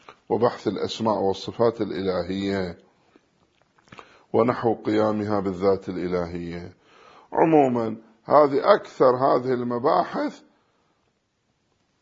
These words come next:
ليس لها ثمرة عملية، لذلك السيد الشهيد الصدر، سيد محمد باقر الصدر، في كتابه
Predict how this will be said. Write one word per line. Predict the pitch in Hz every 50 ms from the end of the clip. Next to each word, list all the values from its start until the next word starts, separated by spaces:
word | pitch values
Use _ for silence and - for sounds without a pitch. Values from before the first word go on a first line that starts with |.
| _ _ _ _ -
ليس | 143 147 143 135 - 139
لها | 117 117 113 110 107
ثمرة | 104 - 117 104 101 98 98 95 92 95 101
عملية، | 95 92 92 90 90 87 87 90 90 90
لذلك | 92 92 92 107 113 113 110 104 -
السيد | - - - 113 101 101 95
الشهيد | 95 95 - - 104 98 101 101 95 98
الصدر، | 95 - - - - 117 113 101 90 95 - - _ _ _ _ _ _ _ _ _ _
سيد | - - - 110
محمد | 98 101 104 - 107 104 101 95
باقر | 98 101 101 98 - - 95 98
الصدر، | 95 - - - 117 110 92 98
في | - - 101
كتابه | 95 - 101 95 - 107 104 104 98 104 98 104 104 101 95